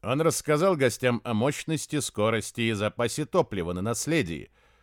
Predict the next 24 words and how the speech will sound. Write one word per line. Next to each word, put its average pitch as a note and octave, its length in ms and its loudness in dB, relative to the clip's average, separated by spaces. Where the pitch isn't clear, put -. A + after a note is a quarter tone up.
и G#2+ 120 -6
как D#3 200 -2
он D3+ 80 2
однажды C3 480 2
целый A#2+ 340 0
месяц A#2+ 480 -4
плавал D#3 440 4
вдоль C3+ 260 2
Тунского A#2+ 580 0
побережья. F#2 720 -4
Шая G#2 380 0
вежливо, B2 480 0
хотя A#2+ 320 -2
и D3+ 200 -2
нетерпеливо E3 760 0
слушала A2+ 540 -2
Фена, C#3 440 0
пока F3 300 2
тот F#3 180 0
устроил D3+ 480 4
им D3 180 4
экскурсию C3 600 -2
по G#2 180 0
яхте A2 500 0